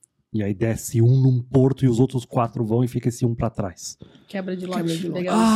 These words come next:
Speaker 1: Ai, que inferno que é, cara. Eu tive uma vez isso com o sistema de ar-condicionado da embarcação nas minhas épocas de estaleiro.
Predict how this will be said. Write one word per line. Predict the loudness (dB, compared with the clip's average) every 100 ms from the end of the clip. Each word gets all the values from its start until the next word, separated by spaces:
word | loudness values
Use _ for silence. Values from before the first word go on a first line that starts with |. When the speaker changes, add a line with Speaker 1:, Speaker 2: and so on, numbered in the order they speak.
| 4
Speaker 1:
Ai, | 2
que | 0 -2
inferno | -2 -2 -4 -2 0 -2
que | -4 -4
é, | -4
cara. | -6 -2
Eu | -2
tive | 0 0
uma | 0 0
vez | 0 0
isso | -2 -2
com | -2
o |
sistema | -2 -4 0
de | 2 2
ar-condicionado | 0 -2 -2 -2 0 2 0 0 0
da | 0 0
embarcação | 0 -2 -4 -4 -2
nas | -2
minhas | -2 -2
épocas | -4 -4
de | -8
estaleiro. | -6 -4 -2 -4